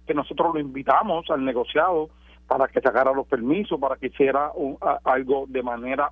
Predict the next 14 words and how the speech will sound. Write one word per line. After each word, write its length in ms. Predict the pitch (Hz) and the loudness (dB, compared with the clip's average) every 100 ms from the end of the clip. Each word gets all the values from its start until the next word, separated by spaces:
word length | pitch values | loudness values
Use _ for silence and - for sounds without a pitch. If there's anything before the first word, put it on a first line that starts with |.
| - | -2
ordenada, 800 | 156 131 120 120 123 180 156 170 _ - - - - | -2 0 -2 -2 0 2 0 -4 _ -20 -20 -8 0
que 80 | |
se 80 | 127 | 2
comunicara 460 | - 131 123 127 139 | 2 0 2 2 2
con 100 | 147 | 0
nosotros. 440 | 135 196 160 143 | -4 -4 -2 -2
Él 440 | 139 139 143 147 147 | -4 -6 -8 -6 -2
no 140 | 151 | -2
quiso, 560 | - 202 220 165 170 - - - - - | -2 -4 -2 0 -2 -4 -20 -20 -4 4
él 200 | 139 135 | 4 4
hizo 180 | 139 156 | -4 -8
esa 220 | - 143 | -2 -2
actividad 520 | - 151 135 135 139 - | 0 -2 0 0 0 0
por, 300 | 143 131 | -4 -4